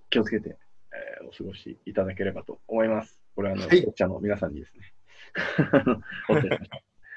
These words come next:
Speaker 1: はい。えー、今回こんな感じですかね。
Speaker 2: はい。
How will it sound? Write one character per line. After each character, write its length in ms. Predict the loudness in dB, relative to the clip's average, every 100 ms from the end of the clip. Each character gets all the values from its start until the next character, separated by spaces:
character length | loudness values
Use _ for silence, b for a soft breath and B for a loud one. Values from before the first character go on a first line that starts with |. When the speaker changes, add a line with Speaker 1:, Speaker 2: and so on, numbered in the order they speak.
| B -2
Speaker 1:
は 80 |
い。 80 | 0
え 460 | 6 8 10 10 8
ー、 20 | 6
今 100 | 4
回 100 | 4
こ 80 |
ん 40 | 4
な 60 | 4
感 140 | 2
じ 300 | 2 0 2
で 100 | 0
す 80 | 0
か 120 | -4
ね。 220 | -2 -6 -8 -20 _
Speaker 2:
は 80 | 2
い。 160 | 2